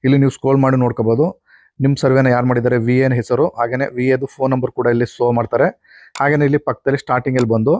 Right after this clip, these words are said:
ಇಲ್ಲಿ ವ್ಯೂ ಅಂತ ಇದೆ, ಐ ಸಿಂಬಲ್ ಕಾಣುತ್ತೆ, ಅದನ್ನ ಕ್ಲಿಕ್ ಮಾಡ್ತು ಅಂದ್ರೆ ನಿಮ್ಮ ಸರ್ವೆ ನಂಬರ್‌ಗೆ ಯಾವ ಫೋಟೋ ಕೂತಿದೆ ಅನ್ನೋ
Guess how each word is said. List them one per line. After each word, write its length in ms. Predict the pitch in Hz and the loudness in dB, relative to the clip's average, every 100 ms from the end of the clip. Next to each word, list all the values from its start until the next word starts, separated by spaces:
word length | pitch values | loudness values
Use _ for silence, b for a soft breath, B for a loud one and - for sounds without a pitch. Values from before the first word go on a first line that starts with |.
| - | -2
ಇಲ್ಲಿ 140 | 127 120 | -4 0
ವ್ಯೂ 120 | 127 143 | 2 2
ಅಂತ 160 | 135 127 | 0 0
ಇದೆ, 220 | 117 160 - _ _ _ 123 | 0 -2 -6 _ _ _ -4
ಐ 80 | 143 | -2
ಸಿಂಬಲ್ 280 | 143 131 123 | 0 -2 0
ಕಾಣುತ್ತೆ, 320 | 117 110 156 | -2 0 0
ಅದನ್ನ 260 | 120 131 | 0 -2
ಕ್ಲಿಕ್ 260 | 131 131 - | -2 -6 -2
ಮಾಡ್ತು 200 | 120 110 | -4 -2
ಅಂದ್ರೆ 200 | 110 117 180 | -2 0 0
ನಿಮ್ಮ 200 | 131 147 | 2 0
ಸರ್ವೆ 260 | 156 135 139 | 0 0 2
ನಂಬರ್‌ಗೆ 420 | 139 131 127 143 | 2 0 0 0
ಯಾವ 160 | 123 123 | 0 0
ಫೋಟೋ 240 | - 131 127 | -2 -4 -2
ಕೂತಿದೆ 300 | 131 120 120 | -4 -2 -2
ಅನ್ನೋ 140 | 123 | -2